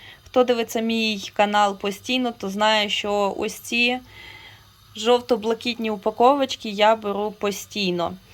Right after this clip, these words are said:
Там є не тільки кава, там є ось какао, чай, різні смаколики, аксесуари до кави.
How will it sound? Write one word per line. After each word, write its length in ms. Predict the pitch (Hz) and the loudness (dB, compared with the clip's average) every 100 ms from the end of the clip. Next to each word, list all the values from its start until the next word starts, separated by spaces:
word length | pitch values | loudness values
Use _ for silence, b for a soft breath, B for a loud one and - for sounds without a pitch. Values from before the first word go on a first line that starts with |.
| B B B | B B B
Там 200 | - 277 | 4 4
є 120 | 285 269 | 4 0
не 120 | 254 | 0
тільки 300 | 262 247 240 | -2 -4 -4
кава, 460 | - 254 302 269 | 4 4 6 2
там 260 | 247 220 220 | 2 0 0
є 180 | 208 208 | -2 -4
ось 180 | 202 196 | -4 -8
какао, 680 | 202 220 254 311 277 240 | -6 2 4 4 2 0
чай, 500 | 220 - 240 269 262 | -2 0 4 4 4
різні 360 | 247 247 233 214 | 0 -4 -6 -8
смаколики, 800 | - 220 214 226 254 262 254 208 | -8 -8 -6 0 2 2 -2 -4
аксесуари 680 | 202 220 190 226 240 302 277 | -6 -12 -4 2 4 4 -2
до 140 | 240 | -4
кави. 520 | - 240 226 220 220 | 2 4 4 2 -4